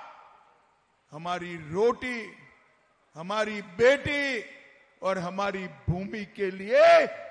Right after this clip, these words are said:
खतरा है। झारखंड के अंदर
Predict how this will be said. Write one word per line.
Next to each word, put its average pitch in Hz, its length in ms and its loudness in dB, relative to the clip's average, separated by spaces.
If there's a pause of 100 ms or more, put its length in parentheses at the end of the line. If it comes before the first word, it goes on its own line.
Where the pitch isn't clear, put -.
(200)
खतरा 180 420 -2
है। 123 220 -14 (960)
झारखंड 277 560 4
के 320 80 0
अंदर 302 760 8